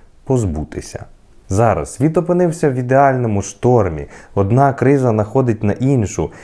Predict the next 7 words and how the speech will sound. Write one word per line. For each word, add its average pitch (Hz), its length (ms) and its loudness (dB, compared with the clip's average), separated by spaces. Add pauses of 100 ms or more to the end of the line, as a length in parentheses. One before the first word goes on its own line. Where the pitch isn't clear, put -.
(140)
і 120 100 2
ми 170 240 4 (140)
беремося 117 840 2 (220)
за 101 220 2
нову, 110 540 2
рухаємося 123 720 0
вперед, 113 580 0